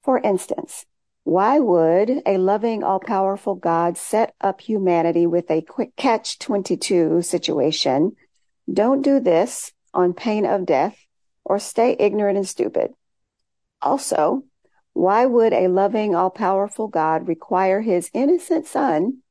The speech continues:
to die a painful and bloody death on behalf of guilty others to satisfy a debt that he did not make?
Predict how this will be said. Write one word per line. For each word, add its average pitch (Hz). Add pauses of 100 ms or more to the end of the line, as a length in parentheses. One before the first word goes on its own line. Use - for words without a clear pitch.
(340)
to 220
die 175
a 180
painful 247
and 185
bloody 202
death 160 (380)
on 180
behalf 226
of 185
guilty 254
others 208 (360)
to 226
satisfy 233
a 175
debt 185
that 165
he 185
did 165
not 160
make? -